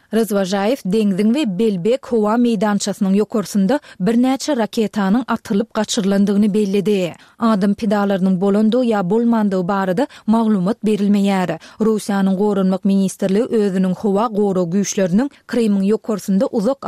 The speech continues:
аралыгы ниетләнән он ракетаны атып качыргандыгын мәгълүм итте.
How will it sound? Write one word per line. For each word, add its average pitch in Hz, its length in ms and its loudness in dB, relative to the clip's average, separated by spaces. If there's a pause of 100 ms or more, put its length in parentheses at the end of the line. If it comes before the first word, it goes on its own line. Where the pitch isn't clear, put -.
аралыгы 196 400 0
ниетләнән 202 640 0 (240)
он 254 320 0
ракетаны 208 720 -2
атып 220 320 -4
качыргандыгын 214 720 0
мәгълүм 208 400 0
итте. 190 540 -2